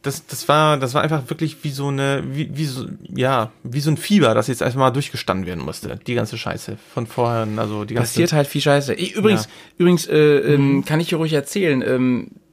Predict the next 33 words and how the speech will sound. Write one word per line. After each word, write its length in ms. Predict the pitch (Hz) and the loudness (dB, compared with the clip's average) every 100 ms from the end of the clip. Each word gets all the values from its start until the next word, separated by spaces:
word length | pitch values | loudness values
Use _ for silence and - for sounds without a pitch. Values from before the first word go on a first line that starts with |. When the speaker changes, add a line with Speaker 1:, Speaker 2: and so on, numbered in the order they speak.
| _ _ _ _ _ _ _ | _ _ _ _ _ _ _
Speaker 2:
äh, 200 | 127 120 | 0 2
du 80 | 123 | 2
hast 80 | 156 | 0
mich 100 | 170 | 2
gar 100 | 151 | 0
nicht 100 | - | 0
gefragt, 260 | 120 139 | -6 -8
wie 60 | 127 | -8
es 100 | 113 | -6
mir 80 | 107 | -6
geht. 400 | 131 147 117 - _ - - - - | -6 -8 -8 -16 _ -20 -20 -20 -4
Wir 100 | 135 | -2
fragen 220 | - 156 | 2 4
uns 100 | 160 | 6
Speaker 1:
Oh. 80 | 151 | 8
Speaker 2:
immer, 260 | 127 - 107 | 8 6 6
wie 40 | |
es 140 | 101 - | 4 2
uns 200 | 180 - | -2 0
geht 220 | 135 110 | 0 0
am 140 | 104 | 0
Anfang 260 | 101 107 110 | -2 -2 -4
Speaker 1:
Ja, 60 | 92 | -4
Speaker 2:
eigentlich, 180 | 95 - | -6 -4
ne? 60 | 117 | -2
Speaker 1:
total, 220 | 123 110 | 0 0
ja, 260 | 120 117 | 2 2
das 180 | 117 - | 0 -4
ist, 140 | 123 - - | -6 -8 -8
ich, 480 | 95 - 113 - | -8 -6 -6 -6
ich 140 | - - | -8 -6
bin 100 | 110 | -6
unverzeihlich. 680 | 147 131 - - - - | -4 -4 -6 -6 -6 -8